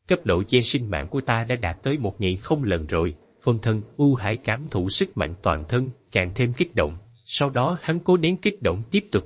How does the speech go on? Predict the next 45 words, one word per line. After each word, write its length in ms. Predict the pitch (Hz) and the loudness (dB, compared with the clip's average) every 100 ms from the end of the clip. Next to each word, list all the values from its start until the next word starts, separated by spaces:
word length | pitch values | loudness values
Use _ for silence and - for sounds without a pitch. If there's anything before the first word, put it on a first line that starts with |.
| - | 4
tu 200 | 151 127 | 4 4
luyện, 200 | 76 76 - _ _ | 0 -4 -12 _ _
tựa 140 | 123 135 | 2 4
hồ 260 | 127 127 120 | 4 2 2
còn 160 | 113 | -2
chưa 180 | 110 143 | 2 2
tới 140 | 147 165 | 2 0
cực 180 | 110 - | 0 0
hạn. 320 | 90 82 101 - _ _ - | -2 -2 -4 -14 _ _ -2
"Chỉ 120 | 135 | 0
cần 240 | 123 110 | 2 0
có 120 | 135 | 0
thể 160 | 160 120 | -2 0
bước 180 | 139 170 - | 0 0 0
tiếp, 160 | 220 - _ _ _ | 0 0 _ _ _
ta 100 | 120 | -2
sẽ 160 | 127 131 | 0 2
tiếp 180 | 180 175 | 0 0
tục 220 | 101 - | -2 0
đột 160 | 101 95 | 0 0
phá 160 | 156 | -2
tăng 260 | 165 131 123 | -2 -2 2
lên." 280 | 123 123 120 - _ - | 2 2 0 -8 _ 2
Đích 120 | 175 | 2
xác 340 | - 170 190 165 | 4 0 0 0
nó 100 | 175 | 0
đang 200 | 139 131 | 0 0
từ 160 | 104 101 | 2 2
từ 260 | - 95 | 0 0
tăng 260 | 101 123 123 | 0 -2 0
lên. 300 | 120 127 127 - _ _ - | 2 2 0 -8 _ _ -8
Sau 240 | - 127 | 0 2
khi 220 | - 113 | 2 0
đột 200 | 101 92 | 2 0
phá 160 | - 139 | 0 0
mức 260 | 170 196 | 0 0
một 220 | 101 92 95 | 0 -2 0
ngàn 180 | 90 | 0
không 200 | 92 123 | 0 -2
sau, 400 | 120 - 127 117 - - | -2 0 0 -2 -6 -4
cấp 120 | 180 - | -2 0
độ 160 | 95 110 | 0 2
gen 140 | 113 110 | 2 2
sinh 240 | 117 104 | -2 -2
mạng 200 | 82 76 | -6 -6